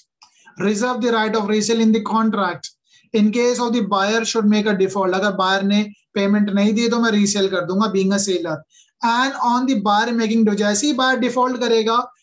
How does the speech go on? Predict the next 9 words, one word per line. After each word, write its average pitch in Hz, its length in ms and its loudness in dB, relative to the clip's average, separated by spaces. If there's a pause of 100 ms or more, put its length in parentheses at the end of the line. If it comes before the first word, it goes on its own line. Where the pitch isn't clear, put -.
(100)
तो 233 80 0
seller 226 440 0
resell 214 440 0
कर 202 180 -2
देगा 190 240 0
goods 170 280 -4
को। 135 220 -12 (680)
और, 254 120 2
और 240 500 -2